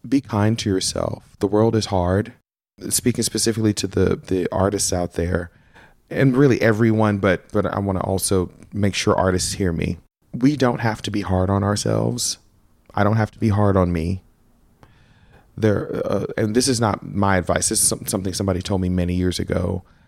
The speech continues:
um, when I was being real hard on me and I was criticizing myself and doing all this thing. He said, "You know, Damon,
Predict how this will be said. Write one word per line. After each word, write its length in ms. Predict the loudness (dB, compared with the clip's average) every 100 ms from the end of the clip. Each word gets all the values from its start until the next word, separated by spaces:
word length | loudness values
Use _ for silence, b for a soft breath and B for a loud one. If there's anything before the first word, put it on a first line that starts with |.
| b -2
um, 200 | 0 2
when 80 |
I 80 | 2
was 140 | 0 -2
being 180 | -6 0
real 220 | 2 4
hard 240 | 4 4 4
on 100 | 2
me 100 | 2
and 80 | 0
I 80 | -2
was 280 | -4 -8 -12 _ _ -8
criticizing 600 | 0 0 2 0 0 0
myself 420 | -2 0 -2 -2
and 80 | -2
doing 140 | 0 0
all 120 | 0
this 220 | -2 -4
thing. 400 | -2 -2 -2 -6 _
He 80 | -10
said, 240 | -6 -4 -2
"You 60 |
know, 220 | -2 -2 -2
Damon, 460 | 0 0 0 -2